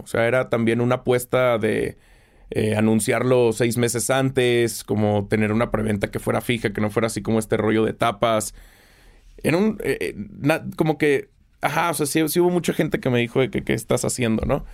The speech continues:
Speaker 1: Eh, y no estuvo mal el experimento. O sea, es-, <laughs> empezó a crecer mucho, pero creo que la peor idea desde su concepción fue establecer como fecha para este festival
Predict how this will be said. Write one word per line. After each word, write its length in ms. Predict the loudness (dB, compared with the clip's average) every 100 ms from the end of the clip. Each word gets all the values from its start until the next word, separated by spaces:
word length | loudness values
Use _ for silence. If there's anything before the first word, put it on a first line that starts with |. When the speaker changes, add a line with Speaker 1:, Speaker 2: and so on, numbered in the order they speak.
| -16 -18 -18 -10 -2
Speaker 1:
Eh, 720 | 2 2 2 2 0 -2 -8 -18 -20 -20 -20 -8 0
y 160 | 2
no 460 | 4 4 4 4 2
estuvo 320 | 2 2 2
mal 240 | 2 2
el 80 | 2
experimento. 720 | 0 -2 0 2 0 -2 -6 -10 -20 -20
O 20 | -6
sea, 140 | -4
es-, 100 | 0
<laughs> 180 | 0 0
empezó 420 | 0 0 0 2
a 120 | 0
crecer 360 | 0 -2 0 0
mucho, 380 | 2 0 0 0
pero 380 | 0 2 0 -4 -14 -20 -20 -8
creo 200 | -2 0
que 80 | 2
la 140 | 0 2
peor 260 | 2 2
idea 440 | 4 4 2 2 0
desde 340 | 0 0 0
su 140 | -2 -2
concepción 640 | -2 -2 -6 0 0 0
fue 340 | -2 0 2 0
establecer 560 | 0 0 2 0 -2
como 200 | -2 -2
fecha 360 | 0 -2 0 0
para 100 | -2
este 180 | -2 -4
festival 580 | -4 -4 0 2 2